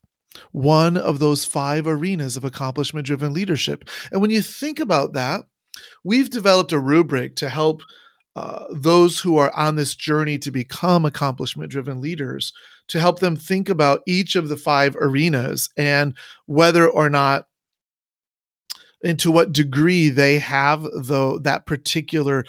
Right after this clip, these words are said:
skill area to do the work. And in each of those rubrics, we use four major,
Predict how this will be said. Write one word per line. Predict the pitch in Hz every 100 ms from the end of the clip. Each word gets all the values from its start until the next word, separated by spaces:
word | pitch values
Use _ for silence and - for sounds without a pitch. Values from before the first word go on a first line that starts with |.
| -
skill | - - - - 165 180 -
area | 135 135 151 160 156 - - _
to | - 160
do | 143 151
the | 139
work. | 165 180 - - - -
And | 175 170 -
in | 202 202
each | - 220 247 -
of | 214
those | 180 165
rubrics, | 147 214 170 147 135 - - - -
we | 180 190
use | 185 175 160
four | - - 170 165 170 170
major, | 156 151 151 147 147 156